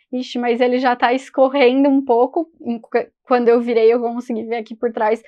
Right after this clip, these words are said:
que ele já escorre um pouco enquanto eu mostro ele pra vocês. Quando eu apliquei também, deu pra perceber que ele dá uma leve assentadinha, assim, no frasco, né, enquanto ele tá sendo dispensado. Então,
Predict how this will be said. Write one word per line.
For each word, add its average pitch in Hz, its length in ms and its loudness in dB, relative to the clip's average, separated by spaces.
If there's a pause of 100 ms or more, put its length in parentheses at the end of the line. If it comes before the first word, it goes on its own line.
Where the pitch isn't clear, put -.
(320)
que - 80 0
ele 240 160 0
já 233 200 -2
escorre 269 540 0
um 285 100 0
pouco 254 380 0
enquanto 247 840 -2
eu 226 140 -4
mostro 208 480 -6
ele 208 180 -6
pra 220 160 -6
vocês. 220 600 -6 (500)
Quando 294 300 2
eu 320 100 6
apliquei 294 560 2
também, 277 560 0
deu 262 140 2
pra 269 160 -2
perceber 247 500 -2
que 240 140 -6
ele 254 160 0
dá 240 120 0
uma 247 220 -4
leve 330 540 0
assentadinha, 285 960 -2
assim, 269 280 -6
no 240 360 -2
frasco, 226 680 0
né, 240 220 -2
enquanto 240 580 -4
ele 214 640 -2
tá 202 160 -8
sendo 220 400 -10
dispensado. 220 880 -4
Então, 269 580 0